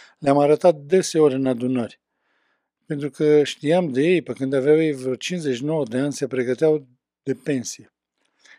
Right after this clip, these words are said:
Și fetele lor crescuseră, erau măritate, acum se pregăteau și ei să se odihnească și să, you know, la pensie. Dar au vizitat casa unei familii de țigani,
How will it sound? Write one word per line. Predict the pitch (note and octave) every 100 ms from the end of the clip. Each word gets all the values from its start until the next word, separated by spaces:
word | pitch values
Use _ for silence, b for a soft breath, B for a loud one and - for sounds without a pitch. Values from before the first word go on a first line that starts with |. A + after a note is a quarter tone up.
| _
Și | - D#3 D3 C#3 D3+ G3 _
fetele | - F3 F3 D3
lor | D3 D3 B2+
crescuseră, | C3 A#2 - - G3 D#3+ C3
erau | B2+ C#3
măritate, | C3+ A#2 A#2+ - D#3+ D#3+
acum | D3 G#3
se | F3+
pregăteau | - F3+ E3+ F3+ D3+
și | -
ei | F3
să | -
se | G3+
odihnească | G#3+ E3 D3 D3 C#3 - -
și | -
să, | D#3+ D#3+ _ _ _ _
you | - F#3
know, | C3+ -
la | - F#3+
pensie. | D#3 A#2+ - _ _ _ _ b b b b b _
Dar | E3 E3+ F3
au | F3
vizitat | E3 E3 E3+ G#3+
casa | - F#3+ F#3
unei | E3+ E3
familii | - D#3 D3+ C3+ B2
de | A#2+
țigani, | A#2+ - A#2 B2 A2+ -